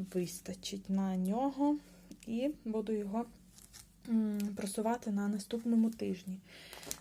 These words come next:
Так, відкладу і покажу. Так, це в мене упаковка. Також прийшла в цій посилочці. Підкупила собі спиці, як я вже казала, е, для шкарпеток.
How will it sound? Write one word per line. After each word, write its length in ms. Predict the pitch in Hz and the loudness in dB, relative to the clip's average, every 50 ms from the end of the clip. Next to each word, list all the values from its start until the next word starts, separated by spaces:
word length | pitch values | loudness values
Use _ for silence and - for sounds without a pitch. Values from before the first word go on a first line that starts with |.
| - - | -12 -10
Так, 380 | - 190 180 190 190 - - - | -10 -8 -8 -10 -12 -14 -12 -6
відкладу 720 | 196 214 226 226 - - - 196 190 185 190 220 262 311 - - | -4 -4 -4 -4 -6 -4 0 0 0 0 0 -2 -2 -2 -2 -4
і 60 | 208 | -8
покажу. 680 | 196 - - - - - 220 208 196 185 190 190 185 180 - - - - - - - - - - - - - - - - - - - - - - - - - - - | -10 -10 -12 -8 -4 -2 -2 0 0 2 2 2 2 0 -2 -10 -20 -20 -20 -20 -20 -20 -20 -20 -20 -14 -14 -14 -14 -14 -14 -14 -12 -4 -2 0 0 0 -2 -4 -6
Так, 400 | - - 208 190 185 190 190 - | -6 -4 -2 -2 -2 -2 -4 -8
це 220 | - - - 254 247 | -4 0 2 2 4
в 40 | 233 | 4
мене 200 | 240 226 226 226 - | 4 4 4 2 2
упаковка. 960 | 233 233 - 226 220 - - 202 202 196 202 220 220 - - - 269 269 294 294 294 - - - - - | -2 -2 -2 -2 -4 -2 -2 0 2 4 4 2 0 -2 2 4 4 6 4 2 0 -4 -10 -14 -6 -2
Також 340 | - 214 214 220 240 226 226 | 0 0 0 2 0 -2 -2
прийшла 380 | - 233 226 226 - 247 240 | -2 -2 -4 0 2 2 2
в 80 | 233 233 | 2 2
цій 160 | - - 208 | -2 -6 -6
посилочці. 840 | 202 - 202 196 - 214 220 254 285 294 294 - - - 254 254 254 - - - - - - - - | -6 -6 -6 -2 0 2 4 6 4 4 2 -2 -2 0 2 2 2 0 -6 -12 -14 -14 -16 -14 -12
Підкупила 640 | - - - - - 220 - - 240 233 226 214 214 | -10 -8 -8 -6 -6 -4 2 4 6 6 6 4 4
собі 320 | - - 208 196 202 208 | 2 -2 -2 0 0 -2
спиці, 560 | 202 - - - - 226 262 294 294 - 240 | -2 -4 -4 0 2 4 4 2 2 0 -2
як 180 | 226 214 - - | -2 -2 0 0
я 80 | 214 | -2
вже 160 | 202 202 208 196 | 0 -2 -4 -4
казала, 640 | 196 208 208 196 208 214 208 202 202 202 196 190 196 - - 220 | -4 -4 -2 0 0 0 2 2 2 2 0 0 -2 -4 -2 0
е, 220 | 202 196 196 190 190 - | 2 2 2 2 0 -2
для 200 | - 214 208 208 | -2 -2 -2 -2
шкарпеток. 920 | 196 - - - 202 190 196 - - 208 208 226 247 - - 285 - - | -2 -6 -6 -4 -4 -4 -4 -2 -2 0 0 0 -2 -2 -4 -4 -4 -6